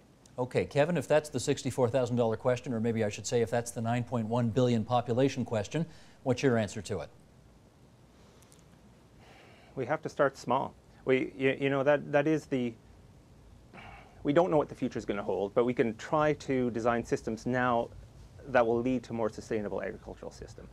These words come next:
Speaker 2: And right now, where we can make the, where we can have the biggest impact is with smallholder farmers,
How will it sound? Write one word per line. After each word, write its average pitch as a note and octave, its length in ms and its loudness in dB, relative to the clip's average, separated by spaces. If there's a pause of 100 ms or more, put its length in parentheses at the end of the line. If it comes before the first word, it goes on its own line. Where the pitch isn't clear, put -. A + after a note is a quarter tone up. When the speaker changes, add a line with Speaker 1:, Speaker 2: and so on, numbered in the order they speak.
(320)
Speaker 2:
And B2 320 2
right D#3+ 180 4
now, C3+ 140 2
where C3+ 180 4
we C#3 100 2
can B2+ 200 -2
make A#2 180 -2 (160)
the, A2+ 220 -2 (800)
where D3 360 2
we C#3+ 120 0
can C3+ 80 -8
have B2 140 -2
the A2+ 40 -4
biggest A2+ 320 -2
impact D3+ 400 -2 (160)
is D#3+ 260 0
with B2+ 240 -2
smallholder G#2+ 520 -2
farmers, G#2 420 -4